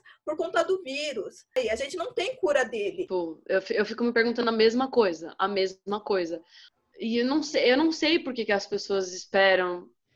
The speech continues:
Speaker 2: isso acontecer, isso ser televisionado,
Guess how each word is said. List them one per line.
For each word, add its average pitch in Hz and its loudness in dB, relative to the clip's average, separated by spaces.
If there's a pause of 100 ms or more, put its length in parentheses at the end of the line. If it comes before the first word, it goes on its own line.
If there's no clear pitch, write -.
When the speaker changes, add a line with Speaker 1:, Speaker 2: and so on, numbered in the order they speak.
(120)
Speaker 2:
isso 196 -4
acontecer, 202 2
isso 208 2
ser 202 -2
televisionado, 196 2